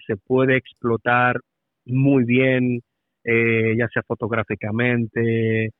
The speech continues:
eh, ya sea, eh, si tú eres un gran artista de la pintura, eres un gran productor, videógrafo,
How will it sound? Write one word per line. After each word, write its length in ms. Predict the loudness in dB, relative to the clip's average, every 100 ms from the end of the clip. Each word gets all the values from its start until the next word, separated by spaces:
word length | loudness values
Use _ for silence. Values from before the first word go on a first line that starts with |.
| _ _
eh, 220 | -2 0 2
ya 140 | -2 0
sea, 760 | 0 2 2 0 0 0 -2 -2 -6 _ -20 _ _
eh, 280 | -4 0 0 -4 -8
si 120 | -2 -2
tú 100 | 0
eres 80 | 0
un 60 | 2
gran 180 | 2 0
artista 380 | -2 -6 0
de 60 | 0
la 100 | 0
pintura, 960 | -4 -4 2 4 4 4 2 2 0 -2 -8 _ -2
eres 220 | 0 0
un 720 | 0 0 2 0 -2 -4 -8 -16 _ _
gran 240 | 2 2 2
productor, 580 | 0 -2 -2 0 0
videógrafo, 560 | 2 2 2 2 2 -2